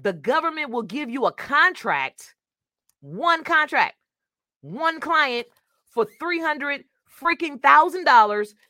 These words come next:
to give them a sticky note, I said, "Amara,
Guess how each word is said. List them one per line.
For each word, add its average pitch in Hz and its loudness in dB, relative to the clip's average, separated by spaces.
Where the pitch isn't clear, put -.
to 277 -8
give 294 -8
them 302 0
a 226 2
sticky 339 -2
note, 240 2
I 302 2
said, 202 -4
"Amara, 185 0